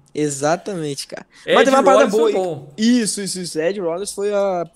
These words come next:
Speaker 1: única coisa boa desse pay-per-view, na minha opinião. Foi porque foi muito da hora mesmo. Foi muito da hora mesmo com o Ed ganhando lá e tal. Uma rivalidade que a gente tava esperando desde dois mil e quinze.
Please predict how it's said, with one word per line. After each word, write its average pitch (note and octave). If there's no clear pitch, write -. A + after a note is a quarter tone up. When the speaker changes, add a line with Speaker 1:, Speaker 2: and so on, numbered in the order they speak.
Speaker 1:
única G#3
coisa A3
boa F3
desse E3+
pay-per-view, E3
na D#3+
minha D#3+
opinião. D#3
Foi D#3
porque D#3
foi D#3+
muito D3+
da D#3+
hora D3+
mesmo. C#3
Foi C3
muito C#3
da D#3
hora D#3
mesmo D3+
com D#3+
o D#3
Ed D#3
ganhando D3+
lá C#3+
e D3
tal. D#3
Uma E3+
rivalidade F3
que -
a -
gente F3+
tava F#3
esperando F3
desde G#3
dois G3+
mil F#3+
e F3
quinze. G3